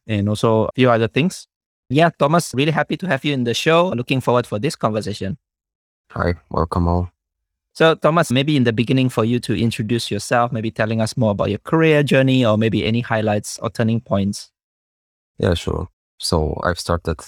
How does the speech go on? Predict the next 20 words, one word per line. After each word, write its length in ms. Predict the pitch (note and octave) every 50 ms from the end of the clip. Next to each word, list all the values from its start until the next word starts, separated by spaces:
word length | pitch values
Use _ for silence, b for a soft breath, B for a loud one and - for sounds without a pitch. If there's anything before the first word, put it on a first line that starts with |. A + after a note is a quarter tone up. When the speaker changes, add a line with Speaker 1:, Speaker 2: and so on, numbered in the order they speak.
| - - _
Speaker 2:
in 120 | D#2 D#2+
a 40 | D#2+
Schibsted 520 | D#2+ - - E2 C#2+ - - - D#2+ -
company. 440 | - E2 D#2+ D2+ - D#2 D#2+ D#2+ D#2+
It 220 | D#2+ D#2+ D#2 C#2+ -
was, 260 | D2 C2 - - -
like, 240 | - C#2 C#2+ - -
on 160 | C#2 D2+ D2
the 160 | D2 D2+ D2+
Scandinavian 800 | - - - - D#2+ D#2 D#2+ D#2+ D#2+ D#2+ D#2+ D2+ D#2+ D#2+ D#2 D#2+
market. 560 | D#2 D2+ D#2 D#2+ - - F2+ F2+ F2+ - - _ _ _ _ -
We 100 | - D2+
had 80 | D2
all 380 | D2 D2 D#2 D#2 D#2 D2 D2 - _
Scandinavian 840 | - - - - D#2 D#2 D#2 D2+ D#2 D2+ D2+ D2+ D2 C#2+ D2 D2 - _ _ _ _ _
people 500 | - - - - D2+ C#2+ C#2+ D2 C#2+ -
were 280 | - E2+ D#2 D#2 D#2 D#2+
reading 400 | E2 E2 D#2 - D2+ D2+ D#2+ D2+ -
our 160 | D2+ D2+ D2+
content. 580 | - - D#2+ D#2+ D#2+ - E2+ F2 F#2+ F#2 -